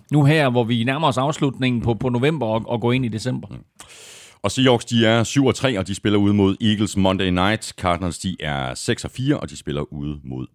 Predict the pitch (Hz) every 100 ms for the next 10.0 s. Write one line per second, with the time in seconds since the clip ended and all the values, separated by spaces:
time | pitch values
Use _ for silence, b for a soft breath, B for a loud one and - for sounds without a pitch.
0 | - - 69 - - - - - B B
1 | B B B 92 - 113 107 101 95 127
2 | 131 110 117 120 - 123 107 - 101 98
3 | 131 - 101 113 117 - 113 - - 143
4 | 117 - 104 98 101 98 104 101 135 123
5 | 95 90 - 98 104 104 95 85 98 110
6 | 98 95 98 87 80 92 90 98 101 87
7 | 95 113 113 - - 95 90 - 113 95
8 | 90 78 73 90 95 - 87 95 - 82
9 | - 147 95 110 98 110 110 110 110 117